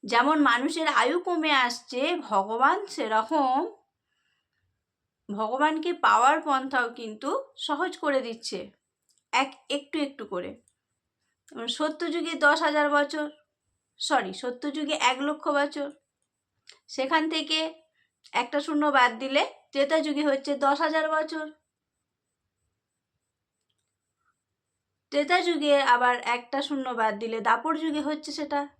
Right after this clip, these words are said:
এক হাজার বছর। সত্যযুগে ছিল কি? ধ্যান।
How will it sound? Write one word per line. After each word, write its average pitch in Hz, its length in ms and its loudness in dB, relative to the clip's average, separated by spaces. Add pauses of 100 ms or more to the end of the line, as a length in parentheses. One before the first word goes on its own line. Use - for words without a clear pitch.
(140)
এক 254 200 0
হাজার 320 320 4
বছর। 320 360 0 (2500)
সত্যযুগে 294 720 -4
ছিল 294 260 -2
কি? 370 140 -2 (200)
ধ্যান। 262 340 2